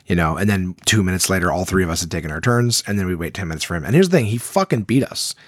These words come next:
The owner of the goddamn bar beat us. So I was looking at Jason going, "Okay, so the best strategy to the game is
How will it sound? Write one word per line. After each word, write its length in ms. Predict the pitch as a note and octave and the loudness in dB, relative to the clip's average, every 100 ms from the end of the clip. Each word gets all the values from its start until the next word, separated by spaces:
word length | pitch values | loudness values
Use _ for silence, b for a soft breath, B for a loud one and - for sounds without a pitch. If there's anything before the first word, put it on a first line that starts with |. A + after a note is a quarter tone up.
| B B - | B B 0
The 160 | A2 | 4
owner 360 | A#2 C#3+ C#3+ C#3 | 6 8 8 6
of 180 | A#2+ A#2 | 6 4
the 80 | |
goddamn 420 | B2 A#2+ A2 A2 G#2+ | 6 6 6 2 4
bar 220 | G#2+ G2+ | 2 4
beat 180 | A2 G#2+ | 2 2
us. 240 | F2+ - B B B | 0 -4 B B B
So 160 | - G#2 | -2 2
I 20 | |
was 220 | G#2+ G2 | 2 0
looking 180 | A2+ G#2+ | 0 0
at 60 | |
Jason 320 | G2 A2 G#2 G#2+ | 0 0 0 -2
going, 160 | G2 | -2
"Okay, 200 | G#2 E3+ | 2 2
so 120 | G#2+ | 2
the 60 | F2 | 0
best 180 | F#2+ B2+ | 0 2
strategy 340 | C#3 C3 B2 | 2 2 2
to 60 | A#2 | 0
the 80 | A2 | 0
game 260 | G#2+ G#2 | -2 0
is 280 | G2 F#2 - | -2 -2 -4